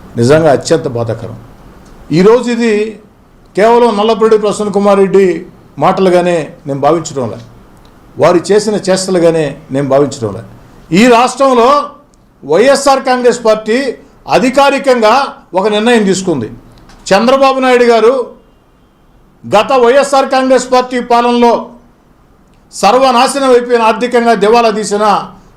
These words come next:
ఆంధ్ర రాష్ట్రాన్ని గాడిన పెడుతూ ఉన్నారు, సంక్షేమ పథకాలు కొనసాగిస్తూ ఉన్నారు,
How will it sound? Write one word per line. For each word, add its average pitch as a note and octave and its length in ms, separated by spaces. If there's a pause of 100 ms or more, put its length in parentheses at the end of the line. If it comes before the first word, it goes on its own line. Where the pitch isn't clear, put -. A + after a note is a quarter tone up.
(140)
ఆంధ్ర A3 280
రాష్ట్రాన్ని F#3+ 420
గాడిన G3 260
పెడుతూ E3 280
ఉన్నారు, D3 240 (880)
సంక్షేమ C4+ 320 (100)
పథకాలు B3 400
కొనసాగిస్తూ G#3 580
ఉన్నారు, E3+ 240